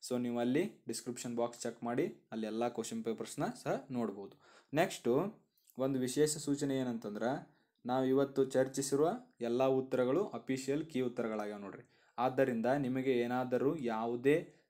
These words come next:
ಪ್ರಶ್ನೆಗಳ ಉತ್ತರಕ್ಕೆ ಸಂಬಂಧಪಟ್ಟಂತೆ ಗೊಂದಲಗಳಿದ್ರೆ ಕಾಮೆಂಟ್ ಬಾಕ್ಸ್‌ನಲ್ಲಿ ಪ್ರಶ್ನೆ ಸಂಖ್ಯೆ ಮತ್ತು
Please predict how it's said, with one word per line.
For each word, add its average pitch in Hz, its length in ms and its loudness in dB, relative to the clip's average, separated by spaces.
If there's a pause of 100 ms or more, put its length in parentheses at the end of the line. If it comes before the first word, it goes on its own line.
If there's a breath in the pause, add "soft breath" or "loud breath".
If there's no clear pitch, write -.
(140)
ಪ್ರಶ್ನೆಗಳ 127 540 0
ಉತ್ತರಕ್ಕೆ 123 640 0
ಸಂಬಂಧಪಟ್ಟಂತೆ 123 1080 0
ಗೊಂದಲಗಳಿದ್ರೆ 120 1160 0
ಕಾಮೆಂಟ್ 131 380 0
ಬಾಕ್ಸ್‌ನಲ್ಲಿ 127 560 2
ಪ್ರಶ್ನೆ 131 580 -6
ಸಂಖ್ಯೆ 127 360 -2
ಮತ್ತು 139 520 0